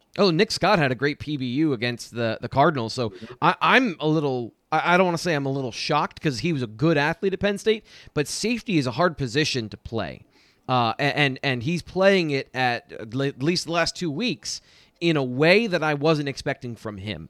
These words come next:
Speaker 1: I was expecting him to be that box safety and to play with physicality in the run game. He's making plays in coverage, coming from the middle of the field and breaking up passes and playing with
Speaker 2: Yeah.
Speaker 1: anticipation and speed. It's been, it's been interesting to watch.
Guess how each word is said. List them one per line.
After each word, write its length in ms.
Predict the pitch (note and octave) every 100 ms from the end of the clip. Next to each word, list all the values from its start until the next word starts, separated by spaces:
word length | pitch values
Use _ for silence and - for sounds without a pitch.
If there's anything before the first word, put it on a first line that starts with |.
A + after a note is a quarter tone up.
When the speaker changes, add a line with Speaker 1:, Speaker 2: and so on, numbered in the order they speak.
| -
Speaker 1:
I 140 | C#3+
was 100 | D3+
expecting 360 | C#3+ D#3+ C#3+ A#2+
him 140 | C#3
to 80 | A#2+
be 120 | B2
that 260 | A#2+ F#2+ G2
box 320 | C3+ C3+ -
safety 520 | - C#3 - D3 C3+ - - _
and 140 | C#3+
to 60 | C3
play 180 | - D3
with 100 | C3
physicality 680 | D3+ B2+ - D3+ D#3 C#3+ C3
in 60 |
the 60 | A2
run 280 | B2 F#3 D#3+
game. 260 | D#3+ D3+ - - -
He's 220 | D4+ A#3+
making 240 | F#3+ A#2+
plays 280 | - F#3+ E3+
in 80 | C#3+
coverage, 340 | - F3 D#3 -
coming 240 | G3+ E3
from 160 | C#3 C3+
the 60 |
middle 240 | A#2+ G#3 F3+
of 60 |
the 40 | C3+
field 340 | - G#3 F#3
and 80 | C#3
breaking 360 | E3+ F#3+ -
up 160 | F#3+ -
passes 480 | E3+ F#3 F3+ F#3 D#3
and 100 | C#3+
playing 220 | D3+ F#3+
with 100 | E3+
Speaker 2:
Yeah. 120 | D3+
Speaker 1:
anticipation 720 | B2+ D3 C3 E3+ F#3 F3+ F3+ - - -
and 160 | C#3 C3
speed. 480 | - F3+ F#3 A#3
It's 120 | F3 -
been, 280 | D#3+ C#3 - -
it's 120 | -
been 120 | - A4+
interesting 340 | E4 F3+ F#3+
to 60 | C#3
watch. 480 | G3 F3 - -